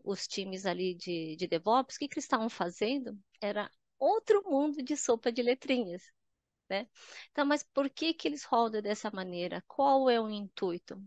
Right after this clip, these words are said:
Também estava o quê? Perdida. E aí eu fui buscar conhecimento. Então, busquei conhecimento, procurei na internet como a gente faz hoje, né? Quais cursos tem disponíveis. Hoje tem muito mais do que tinha naquela época,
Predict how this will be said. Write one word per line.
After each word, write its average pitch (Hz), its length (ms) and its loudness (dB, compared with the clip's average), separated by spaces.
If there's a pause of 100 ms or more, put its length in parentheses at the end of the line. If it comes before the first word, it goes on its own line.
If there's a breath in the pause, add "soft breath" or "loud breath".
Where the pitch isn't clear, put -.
(160)
Também 196 440 -2
estava 214 420 -2
o 233 40 -6
quê? - 300 -8 (240)
Perdida. 202 720 -2 (720 loud breath)
E 247 80 4
aí 214 160 6
eu 208 60 2
fui 214 120 2
buscar 208 560 0
conhecimento. 233 720 -4 (500)
Então, 208 360 -8
busquei 202 340 -2
conhecimento, 214 1300 -2
procurei 214 400 0
na 233 80 -2
internet 214 440 -2
como 208 120 -6
a 202 40 4
gente 202 220 -2
faz 196 300 -2
hoje, 220 420 4
né? 208 160 -4
Quais 254 320 -2
cursos 233 400 -4
tem 202 160 -6
disponíveis. 196 720 -6
Hoje 220 260 2
tem 226 140 -4
muito 262 320 -2
mais 233 300 4
do 214 100 -12
que 208 100 -12
tinha 220 280 -8
naquela 208 420 -2
época, 196 540 -4